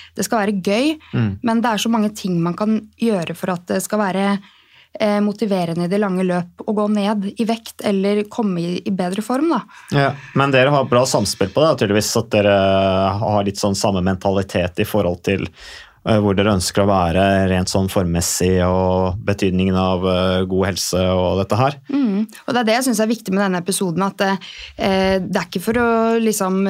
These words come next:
Speaker 1: skryte, skryte, skryte, men jeg tror at alle har det i seg å kunne bli den beste versjonen av seg selv etter man har fått barn.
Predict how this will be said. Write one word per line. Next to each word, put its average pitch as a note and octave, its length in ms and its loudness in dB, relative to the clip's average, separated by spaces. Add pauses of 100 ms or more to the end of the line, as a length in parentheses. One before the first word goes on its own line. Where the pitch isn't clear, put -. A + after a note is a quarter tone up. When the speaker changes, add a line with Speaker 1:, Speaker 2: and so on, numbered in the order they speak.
Speaker 1:
skryte, G3 420 -2
skryte, G3 320 -2
skryte, G#3+ 380 -2
men A#3 120 2
jeg A3 140 2
tror G#3+ 240 0
at A3+ 160 -6
alle G3+ 320 0
har F#3 220 -2
det F#3+ 100 0
i F3+ 120 0
seg G3+ 340 0
å - 20 -4
kunne G3+ 240 0
bli F3 140 0
den F#3+ 100 0
beste G3+ 240 -4
versjonen F3 300 -2
av E3 80 -4
seg G3 100 -2
selv F#3+ 260 -2
etter G#3+ 220 -8
man F3+ 140 0
har F3+ 80 -2
fått G3+ 160 -4
barn. C4 320 0